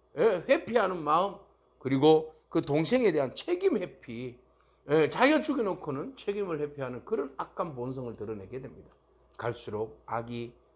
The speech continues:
지금 더 확대되고 더 발전되고 있는 모습도 우리 보게 됩니다. 자, 이렇게 그 자기가 책임을 져야 함에도 불구하고 하나님 앞에 "내가 동생을 지키는 자입니까?"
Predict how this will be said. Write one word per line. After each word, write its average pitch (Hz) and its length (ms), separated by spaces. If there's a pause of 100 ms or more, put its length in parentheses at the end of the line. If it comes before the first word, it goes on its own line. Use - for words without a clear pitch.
(120)
지금 120 420 (2000)
더 156 180
확대되고 151 720 (260)
더 185 220
발전되고 147 600
있는 110 160
모습도 123 320
우리 98 160
보게 104 260
됩니다. - 320 (920)
자, 247 180
이렇게 196 1080 (120)
그 131 1040
자기가 170 480
책임을 180 880 (340)
져야 233 300
함에도 160 240
불구하고 131 760
하나님 165 340
앞에 127 540 (320)
"내가 208 180
동생을 220 360
지키는 196 340
자입니까?" - 560